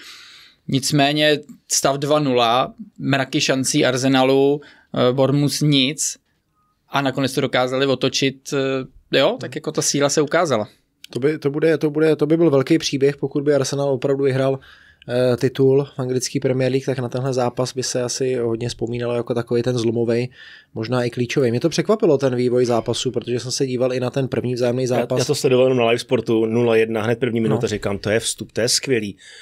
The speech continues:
Speaker 3: Pak jsem to viděl, to byla asi osmá vteřina, nebo koliká,
Speaker 1: Hmm.
Speaker 3: to bylo hned z rozehrávky strašný, nula dva,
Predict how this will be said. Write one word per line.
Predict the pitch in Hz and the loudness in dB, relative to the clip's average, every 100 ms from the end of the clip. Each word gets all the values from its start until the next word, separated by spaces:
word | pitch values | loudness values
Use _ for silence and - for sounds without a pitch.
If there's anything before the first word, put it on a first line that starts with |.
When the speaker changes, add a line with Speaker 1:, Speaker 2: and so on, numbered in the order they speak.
| - | -10
Speaker 3:
Pak | - 113 | -6 -4
jsem | 120 | -2
to | 117 | 0
viděl, | 113 110 107 | 2 2 0
to | 104 | -2
byla | 104 | -4
asi | 101 - | -4 -6
osmá | 120 - 98 | -6 -6 -8
vteřina, | - 92 95 131 | -6 -8 -6 -6
nebo | 120 | -8
koliká, | 110 113 110 | -10 -12 -4
Speaker 1:
Hmm. | 147 143 110 113 | -2 -2 -4 -10
Speaker 3:
to | - | -8
bylo | 107 | -6
hned | 98 104 | -2 -4
z | 101 | -4
rozehrávky | 101 101 107 113 107 117 | -4 -4 -2 -2 -2 -6
strašný, | - - 101 - 117 120 - - - | -6 -6 -6 -6 -6 -8 -12 -20 -8
nula | - 139 131 | 0 2 2
dva, | 117 107 101 | 2 -2 -4